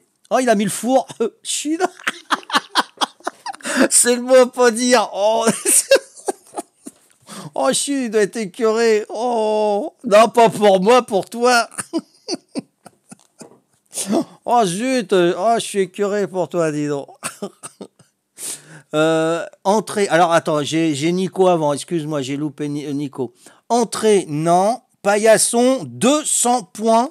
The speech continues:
<laughs> Oh, purée des deux cents points pour Nico. Le paillasson, fallait le trouver.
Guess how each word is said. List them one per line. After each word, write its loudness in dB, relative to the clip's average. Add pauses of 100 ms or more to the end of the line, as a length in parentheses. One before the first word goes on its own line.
(140)
<laughs> -14
Oh, -4
purée -12
des -18 (500)
deux 2
cents 4
points 4
pour 2
Nico. 2
Le 6
paillasson, 2
fallait 0
le -4
trouver. 0